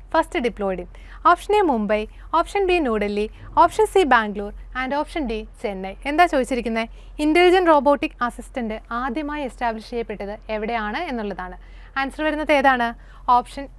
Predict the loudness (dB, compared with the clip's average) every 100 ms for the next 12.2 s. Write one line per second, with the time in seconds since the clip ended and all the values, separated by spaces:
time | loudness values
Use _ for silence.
0 | -2 -2 -4 -14 -20 -4 0 2 4 4
1 | 4 0 -4 -8 -10 -6 -4 -4 -6 -8
2 | -10 -10 -10 -14 -8 -6 -6 -4 -4 -4
3 | -4 -4 -6 -6 -8 -8 -16 -14 -4 -2
4 | 0 -2 -2 -2 0 0 -2 -6 -8 -8
5 | -6 -4 -2 -2 -2 -6 -8 -8 -6 -4
6 | -4 -4 -6 -6 -6 -8 -6 -8 -10 -18
7 | -10 -4 0 0 -2 -4 -2 -2 -2 -6
8 | -6 -10 -10 -2 0 0 -2 -4 -4 -8
9 | -10 -14 -8 -6 -6 -6 -6 -6 -6 -4
10 | -2 -2 -4 -6 -4 0 0 0 -4 -8
11 | -10 -6 0 2 0 -2 -2 0 2 2
12 | 0